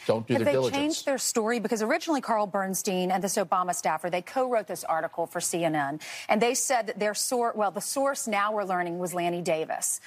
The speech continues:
Speaker 2: who was Michael Cohen's attorney. And he's now saying, "We need to walk this back. I didn't, I regret not being much clearer." What he, what they wrote an article about was saying that Michael Cohen was willing to say that President Trump knew about that meeting with Don Junior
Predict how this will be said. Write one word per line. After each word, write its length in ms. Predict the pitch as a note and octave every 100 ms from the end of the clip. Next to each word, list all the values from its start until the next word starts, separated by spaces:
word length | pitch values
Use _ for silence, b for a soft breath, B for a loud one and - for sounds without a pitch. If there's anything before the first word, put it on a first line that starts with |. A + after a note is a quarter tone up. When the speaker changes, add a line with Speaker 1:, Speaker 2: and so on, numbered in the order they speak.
| B
Speaker 2:
who 80 | -
was 140 | A3 G3
Michael 260 | G3 G#3+
Cohen's 380 | - F3+ E3 F3
attorney. 480 | E3+ A#3+ B3 - - B B B
And 220 | A3 A3+ - -
he's 340 | - D#4 D4+
now 180 | C4+ G#3+
saying, 480 | - A3 G3+ G3 G3+
"We 160 | A3+ A#3
need 140 | A#3
to 40 | A3+
walk 260 | G#3 G3
this 160 | A3+ G#3
back. 540 | - G3 G3 G3 G3+ -
I 140 | G3+
didn't, 300 | G#3+ G#3 G#3+
I 80 | G3
regret 480 | G3 G3 A3+ A3 A#3
not 180 | G#3
being 220 | G3 F#3+ F#3+
much 200 | - -
clearer." 440 | - B3+ B3 A#3 - B B
What 220 | B3+ -
he, 260 | - D4
what 280 | A3+ G#3+ C#4 -
they 240 | G3+ A#3+
wrote 300 | F#3+ G#3 G#3+
an 80 | G3
article 400 | G3 A3 - F#3
about 280 | F3 F3 F3+
was 120 | F3+
saying 240 | - F#3+
that 100 | F#3
Michael 360 | F3+ G3 A#3+ -
Cohen 360 | - C4 A#3
was 160 | F#3+ F3+
willing 300 | F3+ A#3 C4+
to 80 | C4+
say 360 | - A3 F#3+ F3+
that 180 | F#3
President 400 | - F3+ G#3+ A#3+
Trump 260 | - A#3 G#3+
knew 240 | G#3+ B3
about 300 | C4+ A3 G3+
that 180 | G#3 -
meeting 460 | G3 F#3 E3+ E3 E3+ B B
with 100 | F#3
Don 320 | - G3+ A3
Junior 480 | A3 G#3+ F#3+ F#3 F3